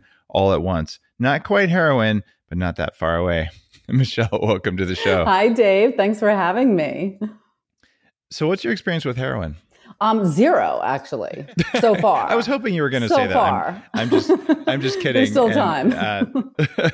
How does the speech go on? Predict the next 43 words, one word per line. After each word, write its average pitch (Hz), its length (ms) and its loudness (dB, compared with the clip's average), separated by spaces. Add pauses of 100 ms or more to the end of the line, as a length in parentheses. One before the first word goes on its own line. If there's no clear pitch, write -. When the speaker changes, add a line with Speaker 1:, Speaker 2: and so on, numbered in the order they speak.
(120)
Speaker 1:
<laughs> - 180 -20
no 160 200 4
disrespect 143 680 0
if 113 180 -2
you're 113 120 0
listening 104 380 0
and 101 140 -2
you've 101 140 -2
actually 98 360 -2
had 95 200 2
a 92 40 0
real 95 280 -2
heroin 85 300 -2
addiction. 82 500 -4
I 98 100 0
did 98 220 0
write 90 180 2
about 87 360 -2 (360)
the - 60 -8
opiate 101 280 2
receptors 82 560 -2
in 90 120 -4
Superhuman, 104 560 0
but 98 260 0 (280)
sugar 233 380 0
pushes - 380 -4
some 127 300 0
massive 147 640 -2
buttons. 95 640 -2 (460)
And 123 400 0 (420)
of 135 140 0
all 220 140 4
the 226 80 -4
things 190 240 2
you 147 60 -2
could 160 120 0
have 127 120 0
written 113 200 2
about 92 200 2
after 95 260 0
twenty 107 320 -2
years, 82 320 -4
you, 90 80 -6